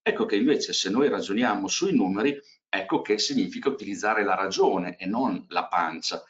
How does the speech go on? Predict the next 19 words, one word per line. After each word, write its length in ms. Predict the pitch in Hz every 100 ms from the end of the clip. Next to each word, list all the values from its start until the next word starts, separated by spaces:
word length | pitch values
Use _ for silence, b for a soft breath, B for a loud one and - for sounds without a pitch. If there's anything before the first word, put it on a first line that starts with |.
| b -
per 160 | 95
prendere 320 | - 101 98 95
decisioni 460 | 87 92 87 101
di 80 | 95
investimento, 600 | 92 90 - 104 - -
e 60 | -
questo 240 | - -
ovviamente 540 | - 151 95 - - - b _
comporta 800 | 127 117 - 92 - - 82 -
inequivocabilmente 1000 | 107 90 - 87 - 90 110 85 92 87
un 80 | 92
grande 400 | 92 95 95 90
vantaggio 500 | 92 90 82 80 -
da 80 | 82
un 100 | -
punto 240 | 85 - 80
di 80 |
vista 480 | 78 78 - 85 76 B B B _ -
operativo. 920 | 104 - 87 76 - - - 71